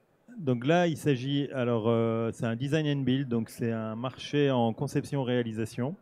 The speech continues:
euh, ce qui est assez particulier dans les marchés publics, c'est-à-dire que le, le concours est ouvert à des entrepreneurs qui vont, euh, présenter un projet ficelé, accompagné d'un architecte. On va pas débattre sur le sujet,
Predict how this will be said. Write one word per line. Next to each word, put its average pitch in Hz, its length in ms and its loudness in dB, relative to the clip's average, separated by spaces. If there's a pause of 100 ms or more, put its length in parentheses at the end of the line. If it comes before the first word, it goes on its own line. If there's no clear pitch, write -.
(720)
euh, 123 240 -2
ce - 100 -10
qui 135 100 0
est - 20 2
assez 147 180 0
particulier 135 520 0
dans 123 100 2
les 120 80 -2
marchés 117 280 -4
publics, 127 380 -4
c'est-à-dire 127 380 -2
que 139 80 0
le, 120 360 4
le 123 120 0
concours 139 440 -2
est 127 160 -2
ouvert 131 300 0
à 123 60 0
des 117 160 -2
entrepreneurs 135 800 0 (380)
qui 123 160 -6
vont, 139 400 2
euh, 113 220 0
présenter 131 440 -2
un 127 160 0
projet 127 480 0
ficelé, 139 720 -2 (260)
accompagné 127 480 0
d'un 123 140 0
architecte. - 480 -8 (720)
On 113 60 -6
va 107 100 -2
pas 120 120 2
débattre 113 540 0
sur 110 160 -8
le 101 80 -4
sujet, 139 460 -4